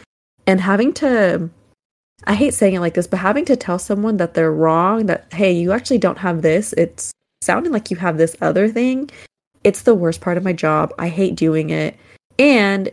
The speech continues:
it's like, well, you're only taking in the information that you wanna take in and completely dismissing other information about yourself, about your history and your upbringing and things like that.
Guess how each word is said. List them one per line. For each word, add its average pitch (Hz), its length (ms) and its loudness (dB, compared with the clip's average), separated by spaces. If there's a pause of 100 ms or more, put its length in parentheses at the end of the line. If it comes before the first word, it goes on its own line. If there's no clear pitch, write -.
it's - 180 -2
like, 175 240 0
well, 202 400 2 (440)
you're 196 140 0
only 226 460 -2 (380)
taking 185 500 0
in 170 200 -2
the 170 100 0
information 165 560 -4
that 160 100 -4
you - 120 -4
wanna 160 260 -2
take 269 240 0
in 320 280 -2 (420)
and 180 140 0
completely 170 760 2
dismissing - 580 -2
other 143 220 -4
information 160 580 -8
about 170 260 -4
yourself, - 480 -4
about 165 280 -6
your 160 80 2
history 160 500 -2
and 160 100 -6
your - 120 -6
upbringing 156 540 -2
and 151 120 -8
things 139 240 -4
like - 200 -10
that. - 340 -4